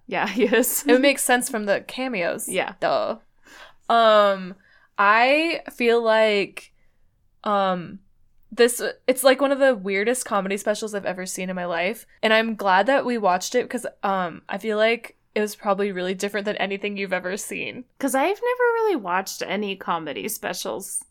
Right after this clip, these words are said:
Speaker 1: at all.
Speaker 2: And I feel like I, I feel like I've been drawn to a lot of, like, weird comedians, like,
Speaker 1: Mm-hmm.
Speaker 2: just ran-, like, whether it's listening to stand-up or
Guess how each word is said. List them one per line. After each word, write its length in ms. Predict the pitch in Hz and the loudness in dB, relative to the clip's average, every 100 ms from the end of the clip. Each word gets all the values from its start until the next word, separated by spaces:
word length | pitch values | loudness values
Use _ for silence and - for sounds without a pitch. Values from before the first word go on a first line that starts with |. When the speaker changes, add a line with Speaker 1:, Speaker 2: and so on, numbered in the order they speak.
| - | -6
Speaker 1:
at 120 | 180 | -2
all. 440 | 165 185 - - _ - | 2 2 2 -4 _ -2
Speaker 2:
And 100 | 262 | 2
I 60 | 311 | 4
feel 160 | 415 480 508 | 8 10 10
like 260 | 453 - _ _ _ _ - - - - | 8 0 _ _ _ _ -20 -20 -8 4
I, 280 | 285 359 392 - _ - | 8 8 6 -2 _ 0
I 140 | 269 | 2
feel 160 | 320 381 | 4 2
like 140 | 359 285 | 4 4
I've 180 | 269 | 2
been 220 | 262 233 208 | 2 0 0
drawn 340 | 190 180 185 | 0 0 0
to 140 | 190 202 | -2 0
a 20 | 185 | 2
lot 100 | 185 | 2
of, 160 | 185 | -2
like, 280 | 185 180 190 | -6 -6 -8
weird 440 | 185 180 185 185 185 | -10 -4 -2 -4 -6
comedians, 1120 | 202 190 185 180 185 196 196 - - - - _ _ | -8 -8 -6 -6 -6 -10 -14 -12 -8 -8 -10 _ _
like, 380 | - 196 185 - _ - | 0 2 0 -6 _ -14
Speaker 1:
Mm-hmm. 300 | 202 196 175 | -12 -10 -4
Speaker 2:
just 180 | 254 214 | -2 2
ran-, 220 | 214 220 - | 2 2 4
like, 220 | 202 196 | 2 6
whether 180 | 208 202 | 4 4
it's 100 | 196 | -2
listening 300 | 202 208 196 | -6 -6 -8
to 100 | 202 | -8
stand-up 640 | - 180 180 185 185 185 _ _ _ _ _ | -8 -6 -4 -2 -4 -6 _ _ _ _ _
or 640 | - 185 180 185 180 185 | -4 -2 0 0 0 -2